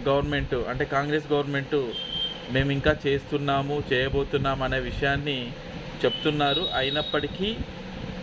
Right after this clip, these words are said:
ఏ పథకాలు కూడా సరైన అమల్లోకి రాలేదు. అంటే, జనరల్గా చెప్పుకుంటే, ఆ, జీరో కరెంటు, అంటే, టూ హండ్రెడ్ యూనిట్స్ వరకు అయ్యే, అయ్యే కరెంటు ఫ్రీ అన్నారు. ఈ టూ హండ్రెడ్ దాటితే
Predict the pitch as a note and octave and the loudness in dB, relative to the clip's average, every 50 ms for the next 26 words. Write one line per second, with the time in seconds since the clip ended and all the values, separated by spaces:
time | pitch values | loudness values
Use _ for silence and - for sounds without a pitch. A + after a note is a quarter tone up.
0 | - - - E3 E3 F3 F3+ - E3+ D#3+ F3+ F3 F3 E3+ E3+ E3+ E3+ E3+ E3+ E3+ | -6 -2 2 4 4 4 4 2 0 0 0 2 4 4 4 4 2 2 2 2
1 | E3+ E3+ D#3+ D3 D3 D3 D3+ D3 D3 C#3+ C#3 C3 B2 - B2 C3+ C3 C#3 C#3 C3+ | 2 2 2 2 2 2 2 2 2 0 0 0 0 0 -2 0 2 2 2 2
2 | C3 C3 B2 - C3+ B2 B2 B2+ B2+ B2+ B2+ C3+ - F3+ F3+ - - B2+ B2+ C#3 | 2 0 2 2 2 2 4 2 2 2 0 0 0 0 0 0 0 0 0 2
3 | C3 A#2 A2 - B2+ B2+ C3 C#3 C#3 C#3 C3+ C3+ C3+ C3+ A#2+ - - C3 C3 B2+ | 0 0 2 0 0 2 2 0 2 2 0 0 0 -2 -4 -4 -4 -4 -2 0
4 | B2+ D3 C3+ B2 A#2+ - - - - - - - - - - - - A#2+ A#2+ A#2+ | 2 2 2 2 -2 -4 -6 -6 -6 -6 -6 -6 -6 -4 -4 0 2 4 4 4
5 | A#2+ A#2+ - - - - - - - - - - - - D3 E3 F3 F3 F3 D3+ | 4 0 -2 -4 -6 -6 -6 -6 -8 -8 -8 -10 -6 0 4 4 4 4 4 2
6 | - - - - - - - - - - - - - - - - - - - - | 0 -4 -14 -16 -14 -10 -8 -8 -4 -4 -2 -2 -2 -2 0 0 0 0 -2 -6
7 | - - - - - - C#3+ C3 C3+ C#3 A#2+ A#2 A#2+ G#2+ - - C3 B2+ C3 D#3 | -6 -4 -6 -6 -2 0 2 2 2 2 0 -2 -2 -4 -2 -2 -2 0 2 2
8 | D3 C#3 C3+ - D#3 D3+ D3+ D#3 D#3 D#3 D#3 D#3 D#3 D3+ D3+ D3 D#3 D3 C#3+ - | 2 2 0 0 2 2 2 2 2 0 2 2 2 2 2 0 -2 -4 -4 0
9 | D#3 D3 D3 D3 C#3+ - D3+ C#3+ C#3 C3+ C3+ C#3 B2 - C#3 C#3 C#3 C#3 C#3 C#3 | 2 2 2 2 0 2 2 2 4 4 2 2 2 2 0 2 2 0 0 0
10 | C#3 C3 C3+ C#3 C#3 C3+ C#3 - C3+ C3+ C3 C3 C3 B2+ A#2+ A#2+ A#2 A#2 B2 E3+ | -2 -2 -2 -2 -4 -4 -4 -2 0 2 2 2 0 0 0 0 0 2 2 2
11 | G3+ G#3 F3 - - E3+ E3 D#3+ E3+ E3 E3+ E3 D#3+ D3+ D#3 D#3 D3 D#3 E3+ D3+ | 2 2 0 0 0 2 2 2 2 2 2 2 2 2 4 4 4 4 2 0
12 | - - F#3+ E3+ D#3+ E3 | -2 0 0 0 2 2